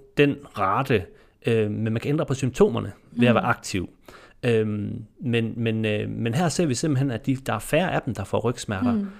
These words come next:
Speaker 1: øh, blandt atleterne. Øh, og det ser vi ikke ved andre, øh, så det er faktisk lidt interessant.
Speaker 2: Ja.
Speaker 1: Øhm,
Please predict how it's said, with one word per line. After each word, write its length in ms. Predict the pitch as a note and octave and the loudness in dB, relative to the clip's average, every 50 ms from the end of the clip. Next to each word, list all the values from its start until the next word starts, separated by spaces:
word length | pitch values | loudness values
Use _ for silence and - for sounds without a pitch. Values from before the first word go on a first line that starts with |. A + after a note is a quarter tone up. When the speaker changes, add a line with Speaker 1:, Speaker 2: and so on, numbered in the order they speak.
| - - _ - - | -20 -20 _ -4 -2
Speaker 1:
øh, 200 | G#2+ G2+ G2 F#2+ | -2 -2 -2 -4
blandt 240 | A2+ B2 B2 A#2 F#2+ | -2 -2 -2 0 0
atleterne. 440 | G2+ A2+ A#2 G#2 - F2+ E2+ E2 - - - _ _ _ _ - - | 0 0 0 0 0 -2 -6 -6 -10 -14 -20 _ _ _ _ -8 -6
Øh, 80 | G2+ F#2+ G2+ F#2 | -6 -4 -2 -2
og 80 | G#2+ | -2
det 80 | C3+ C3+ | -2 2
ser 120 | - G3 | 2 4
vi 100 | E3+ E3 | 4 4
ikke 140 | F3+ F3+ - | 2 0 0
ved 60 | B2 A2+ | -2 0
andre, 180 | A#2+ C#3 D3 B2+ - - - _ - - | 0 0 -2 -4 -6 -14 -20 _ -4 -2
øh, 260 | A2+ A2 G#2 G#2 G#2 | 0 0 0 -2 -4
så 120 | - C#3 | -4 -2
det 100 | B2 C3+ | 0 0
er 40 | D3 | 0
faktisk 200 | - D3 D3 - | 0 -2 -2 -2
lidt 100 | D#3 D3 | -2 -2
interessant. 520 | C3 A#2+ - A2 - - B2 - - - - - G#3 A3+ B3 B3 - - - | -2 -4 -4 -4 -2 -2 -2 -2 -4 -18 -20 -16 -14 -12 -12 -14 -14 -8 -2
Speaker 2:
Ja. 160 | A#2 A2+ A2 G#2+ | 0 0 0 0
Speaker 1:
Øhm, 340 | A2 G#2+ G#2+ G#2+ G#2 G#2 | -2 -4 -4 -6 -6 -8